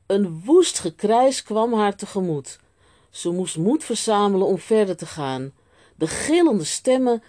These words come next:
leken van alle kanten te komen. Het hele stel was waarschijnlijk wakker en hun verdwijning was ontdekt. Centimeter voor centimeter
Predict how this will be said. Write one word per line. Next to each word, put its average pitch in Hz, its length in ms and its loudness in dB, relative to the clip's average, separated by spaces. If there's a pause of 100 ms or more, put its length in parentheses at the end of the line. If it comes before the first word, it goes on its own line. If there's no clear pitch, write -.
(200)
leken 247 380 4
van 233 200 0
alle 349 320 4
kanten 277 380 0
te - 100 -16
komen. 143 540 -2 (460)
Het 165 180 -2
hele 220 440 2
stel 302 500 0
was 190 220 -4
waarschijnlijk 170 680 -2
wakker 151 460 -4 (400)
en 208 140 2
hun 196 220 2
verdwijning 208 800 0
was 202 220 -2
ontdekt. 160 600 -4 (520)
Centimeter 233 1080 2
voor 156 180 -4
centimeter 196 1040 0